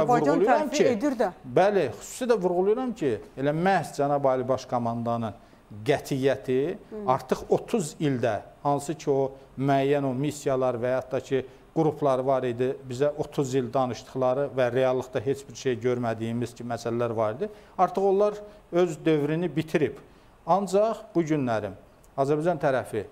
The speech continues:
Speaker 2: müəyyən bir, e, məsələ ilə bağlı vəsadət qaldırır və yaxud da biz bunun qarşılığını görməyəndə konkret əməli tədbirlər görürük. Və bu gün də biz bunun bariz nümunəsini görürük. Və
Speaker 1: Hı hı.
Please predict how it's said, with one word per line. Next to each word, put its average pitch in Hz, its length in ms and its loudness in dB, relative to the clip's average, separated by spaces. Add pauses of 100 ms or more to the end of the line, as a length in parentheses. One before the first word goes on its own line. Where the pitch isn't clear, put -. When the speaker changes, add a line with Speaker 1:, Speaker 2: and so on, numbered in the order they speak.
(120)
Speaker 2:
müəyyən 139 460 0
bir, 135 280 -2
e, 113 300 -4 (320)
məsələ 143 400 0
ilə 135 140 -2 (100)
bağlı 101 320 -2 (680)
vəsadət 180 520 0
qaldırır 202 500 2 (340)
və 147 140 4
yaxud 160 240 -4
da 147 160 2
biz 165 140 0
bunun 147 200 -2
qarşılığını 135 480 0
görməyəndə 180 640 2 (180)
konkret 151 540 0
əməli 131 340 0
tədbirlər 107 560 -4
görürük. - 380 -16 (180)
Və 185 80 2 (100)
bu 240 120 2
gün 190 280 2
də 196 100 4 (240)
biz 180 220 0
bunun 160 300 -2
bariz 151 380 2
nümunəsini 135 600 -2
görürük. 104 300 -4
Və 185 120 6
Speaker 1:
Hı 185 40 -6
hı. 180 160 -12